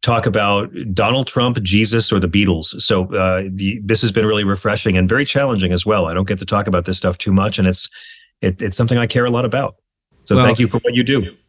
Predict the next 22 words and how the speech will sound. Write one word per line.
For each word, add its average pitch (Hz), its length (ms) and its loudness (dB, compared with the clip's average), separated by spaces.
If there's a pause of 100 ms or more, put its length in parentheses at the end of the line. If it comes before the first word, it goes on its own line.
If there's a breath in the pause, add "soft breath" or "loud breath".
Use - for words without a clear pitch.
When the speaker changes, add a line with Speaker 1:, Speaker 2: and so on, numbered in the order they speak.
(120)
Speaker 2:
I 131 100 2
appreciate 139 640 2
you, 135 320 4
and 123 120 2
I 123 100 4
will 143 280 6
ask 139 260 0
you 131 80 -4
privately 131 480 0
about 110 280 -6
the 113 60 -14
Beatles 113 360 -6
at 107 140 -12
some 117 180 -4
point. 113 320 -6
But, - 180 -10
uh, 113 200 -4
for 123 160 -4
now, 120 320 6
Speaker 1:
<laughs> - 100 -4
Speaker 2:
I'm 131 80 2
gonna, 127 200 0